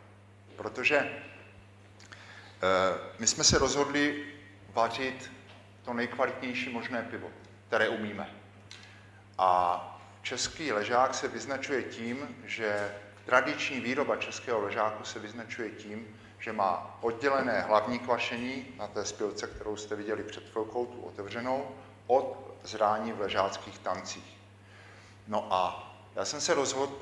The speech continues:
že vybudujeme nové oddělení ležáckých tanků a výrobní ředitel z He-, z Belgie Hedwig Neven to nedokázal pochopit.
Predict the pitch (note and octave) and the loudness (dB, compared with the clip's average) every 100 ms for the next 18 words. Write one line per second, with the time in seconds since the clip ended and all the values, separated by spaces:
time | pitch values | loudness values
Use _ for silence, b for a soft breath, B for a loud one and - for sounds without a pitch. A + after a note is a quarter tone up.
0 | - - B2 B2 A#2+ A#2+ A#2 C#3 C#3 C3+ | -4 2 6 4 2 -2 0 2 4 4
1 | B2 C3+ C3 A#2 C3 B2+ B2+ A#2+ B2+ A#2+ | 4 6 6 4 0 0 0 0 2 2
2 | A#2+ D3 - G#2+ G2 B2 C#3+ F3 - B | 0 -8 -6 -6 -6 -8 -8 -8 -14 B
3 | B B F#2+ G2 A#2+ C#3+ D3 C#3+ B2+ C3 | B B -4 0 2 0 0 -4 -4 -4
4 | C3 C3+ C3 C3 - - A2+ G2 G2+ A2+ | 0 4 4 2 -2 -6 -6 -6 -4 0
5 | A#2 A2+ B2 A#2+ A#2+ A2+ A2+ A#2+ B2 A#2 | 2 2 2 4 4 2 -2 -2 0 0
6 | A2+ A2+ A2+ A2+ A2+ G#2+ G#2+ G#2+ A2 A2 | 0 -2 -6 -8 -6 -4 -2 0 0 2
7 | G#2 - - G2 G#2+ | -2 -4 -10 -10 -12